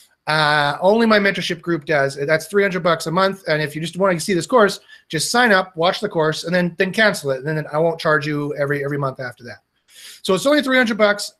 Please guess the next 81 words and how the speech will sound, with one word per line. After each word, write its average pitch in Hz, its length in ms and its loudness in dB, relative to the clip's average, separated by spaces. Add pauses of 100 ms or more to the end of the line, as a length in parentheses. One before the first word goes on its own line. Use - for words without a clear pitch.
I'm 156 100 -2
sorry, 220 220 4
I - 20 6
just 196 80 2
had 226 100 0
to 202 60 -2
say 220 200 -2
that 208 120 2
before 190 240 0
I 185 60 2
forgot. 165 440 -2
For 170 120 0
at 160 280 -2
the 170 80 -2
end 208 100 2
of 208 40 4
the 185 60 -2
show, 170 180 2
I'd 151 140 0
forget 156 340 0
and 147 100 -2
I'd, 147 60 -4
I'd 143 140 -6
close 160 260 -2
it 156 60 -2
and 165 80 -4
be 180 80 2
like, 185 180 4
"Oh 320 80 2
yeah, 330 160 4
by 311 140 6
the 294 80 -4
way." 285 140 -2 (560)
So 180 160 2
it's 170 100 -2
tomorrow. 214 500 6
And 185 100 0
again, 202 220 2
if 196 80 -2
you're 202 80 0
watching 226 260 0
this 214 200 -2
late, 180 240 0
don't 214 140 0
worry 208 180 2
about 151 240 2
it 156 100 -6
'cause 165 140 -4
I 160 40 -2
record 214 380 0
it 214 240 -2
so 156 80 -10
you 151 80 -4
can 139 140 -12
see 202 200 0
it. 196 140 0 (220)
I 190 60 4
also 269 180 0
recorded 214 300 2
the 175 60 2
last 185 280 2
one, 147 280 -4 (460)
and 165 100 4
I'm 175 100 2
gonna 208 120 4
be 214 60 4
running 233 260 4
these 220 240 2
every 240 220 2
month. 165 380 -2
And 151 120 -10
so 165 360 0
it's 160 240 -4
definitely 214 360 2
worth 170 320 0
being 170 160 -4
part 165 160 -2
of 147 40 -6
the 147 60 -6
mentor 156 220 -6
program. 143 540 -4